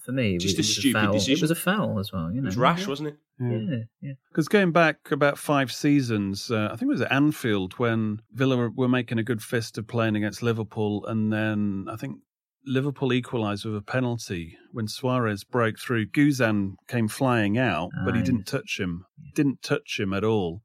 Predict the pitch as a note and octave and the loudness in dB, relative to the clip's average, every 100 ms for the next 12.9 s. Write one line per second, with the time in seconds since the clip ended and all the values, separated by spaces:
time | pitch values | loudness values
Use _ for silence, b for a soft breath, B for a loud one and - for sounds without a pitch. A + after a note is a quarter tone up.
0 | _ - - D3+ D#3+ B2+ A2+ A#2 B2+ - | _ -10 0 4 4 4 2 2 2 0
1 | A2 A2+ - G#2 A2+ G#2+ F#2+ C#3 D3 B2+ | 0 -2 -4 -2 0 0 0 2 2 2
2 | F#2+ F2 F2 D#2+ E2 E2+ F2 - - G2 | -2 0 -4 -6 -6 -6 -6 -8 -6 -4
3 | F#2 F#2+ F#2 - A2 - - D#2+ E2 - | -2 -2 -4 -4 -10 -10 -12 -12 -12 -2
4 | C3 B2+ C3 C3 - - - D3+ D#3+ E3+ | 2 4 4 2 0 -14 0 4 4 4
5 | C3 A2+ D3 A2 G2+ A#2+ C3 A2 F2 C#3 | 0 0 2 2 2 0 -2 -4 0 0
6 | - C3+ G#2+ G#2+ A2 G2+ G#2+ C3 B2+ - | -2 -4 -2 2 2 2 0 2 2 0
7 | - A#2 B2 A2+ C3 C#3 C3+ C3+ C3 B2+ | -6 -4 -2 2 4 4 2 2 2 2
8 | B2 - C3+ C#3+ C#3+ B2+ - C#3 B2+ A#2+ | 0 -4 -6 -2 0 0 0 0 2 2
9 | C3 C#3 A2+ F2 G2+ F#2+ - - D#3 D3+ | 4 4 2 0 -2 -4 -6 -2 0 0
10 | F3+ F3 F3 - - G2 F2 - _ _ | -2 -2 -2 -4 -4 -6 -8 -14 _ _
11 | - G#2 C#3+ B2+ D3+ B2+ D3 D#3 C#3 - | -4 0 2 2 2 0 2 0 0 -4
12 | F#2 - - B2 C#3 C#3 C#3 D#3 D3+ | -8 -8 -2 2 2 2 2 4 0